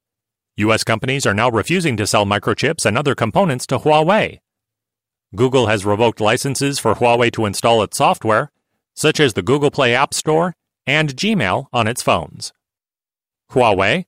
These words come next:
the second largest maker of smartphones worldwide according to I D C, is still allowed to use the freely available open source version of the Android operating system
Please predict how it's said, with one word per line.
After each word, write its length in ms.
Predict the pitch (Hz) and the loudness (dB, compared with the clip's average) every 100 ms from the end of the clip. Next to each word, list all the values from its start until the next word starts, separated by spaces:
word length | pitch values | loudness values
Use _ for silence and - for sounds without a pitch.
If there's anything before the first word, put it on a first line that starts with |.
| _ | _
the 120 | 104 98 | -4 0
second 320 | 127 120 104 | 0 0 2
largest 360 | 113 113 110 | 2 2 -2
maker 240 | 110 117 117 | -2 -2 0
of 100 | 85 | -2
smartphones 580 | - 120 120 120 110 82 | 0 -2 0 0 -2 0
worldwide 560 | 123 117 110 165 139 | 0 0 2 2 2
according 340 | 101 110 101 98 | 0 0 0 0
to 160 | 104 | 0
I 160 | 104 101 | 0 -2
D 160 | 104 | -2
C, 380 | 98 107 123 175 _ _ - | -4 -2 -2 -4 _ _ -6
is 140 | 139 | -4
still 240 | - 214 160 | 0 0 2
allowed 280 | 131 147 139 | 2 0 -2
to 80 | 101 | -2
use 240 | 131 135 | -2 -2
the 100 | 90 | -4
freely 320 | - 120 117 | -2 -2 0
available 500 | 107 117 139 156 160 160 | 0 2 2 2 0 0
open 240 | 175 180 | -2 -2
source 320 | - 95 - | 0 0 -2
version 340 | 101 107 110 131 | 0 0 0 -2
of 140 | 107 | -2
the 100 | 110 | -2
Android 340 | 131 139 147 | -2 0 0
operating 460 | 165 214 120 95 95 | 2 2 0 0 -2
system 480 | - 101 139 160 | -2 -2 -2 -4